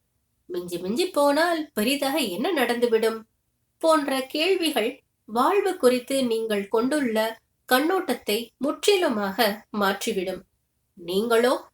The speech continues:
அல்லது இவ்வுலகமோ உங்கள் அறிவிடம் கேட்கும் எந்த கேள்விக்கும் விடையளிக்க வேண்டிய இயல்பான கட்டாயம் நம் அறிவிற்கு உண்டு. எனவே, சரியான கேள்விகளை தேர்ந்தெடுத்து உங்கள் அறிவை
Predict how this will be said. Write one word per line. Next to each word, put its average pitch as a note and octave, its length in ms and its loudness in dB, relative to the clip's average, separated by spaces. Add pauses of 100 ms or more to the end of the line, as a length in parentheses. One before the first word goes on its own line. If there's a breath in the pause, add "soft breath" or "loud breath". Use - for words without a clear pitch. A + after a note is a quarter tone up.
(120)
அல்லது C#4 380 0
இவ்வுலகமோ A3 800 -2 (320)
உங்கள் C4 420 2
அறிவிடம் E4 560 0
கேட்கும் A3 460 -2
எந்த C4+ 320 0
கேள்விக்கும் G#3 680 -2 (300)
விடையளிக்க D#4 600 -2
வேண்டிய A3 560 -2 (380)
இயல்பான C4 680 0
கட்டாயம் G#3+ 680 -4 (280)
நம் A#3+ 260 -2
அறிவிற்கு A3+ 640 -2
உண்டு. F3+ 420 -8 (400)
எனவே, F3+ 600 -4 (260)
சரியான A3+ 600 -2
கேள்விகளை C4 680 0
தேர்ந்தெடுத்து G3+ 720 -2 (220)
உங்கள் B3 420 0
அறிவை B3+ 580 -2